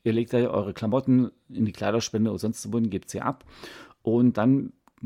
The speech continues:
kommt sie in eine Fabrik, wo die Fasern wieder aufgetrennt werden, also wo alles wieder, äh, neu verarbeitet werden muss. Und dieser Prozess ist eher, ähm, energieintensiv. Energie- und kostenintensiv. Deshalb brauchen wir auch nicht diese Start-up erklären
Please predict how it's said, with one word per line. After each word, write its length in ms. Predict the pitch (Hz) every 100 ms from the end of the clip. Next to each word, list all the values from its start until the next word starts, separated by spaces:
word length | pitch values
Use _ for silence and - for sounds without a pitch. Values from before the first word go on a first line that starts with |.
| 117
kommt 220 | 120 117
sie 80 | 123
in 40 |
eine 60 | 117
Fabrik, 480 | 107 98 147 160 -
wo 80 |
die 120 | 117 104
Fasern 360 | 98 110 123
wieder 240 | 110 113 104
aufgetrennt 400 | - 117 101 95
werden, 180 | 92
also 360 | - 95 104 92
wo 80 | 92
alles 300 | 92 113 -
wieder, 380 | 120 110 110 98
äh, 320 | 98 101 101
neu 160 | 104
verarbeitet 560 | 113 110 110 127 92 -
werden 220 | 90 98
muss. 180 | 123 - - - -
Und 100 | 123
dieser 200 | 143 131
Prozess 460 | - 107 123 139
ist 220 | - 113 -
eher, 400 | 113 113 123 -
ähm, 460 | 113 110 107 107 - _ _
energieintensiv. 960 | 113 123 123 135 101 104 92 - - - _ _ _ _ _ _ _ -
Energie- 340 | 98 98 135
und 120 | -
kostenintensiv. 760 | 123 117 - 95 98 92 101 - - - -
Deshalb 220 | 101 120 107
brauchen 180 | 117
wir 80 | 123
auch 100 | 110
nicht 240 | 127 120 -
diese 300 | 113 107 90
Start-up 760 | - 117 - _ - 101 -
erklären 560 | 107 - 98 98 139 165